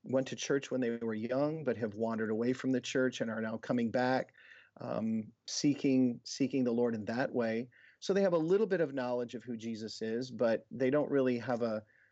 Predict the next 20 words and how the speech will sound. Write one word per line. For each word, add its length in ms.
a 80
true 300
understanding 540
of 80
what 160
worship 400
is. 320
And, 240
and 220
when 160
we, 260
uh, 140
facilitate 800
corporate 380
worship 340
experiences 840
where 500
we 120
have 280
that 280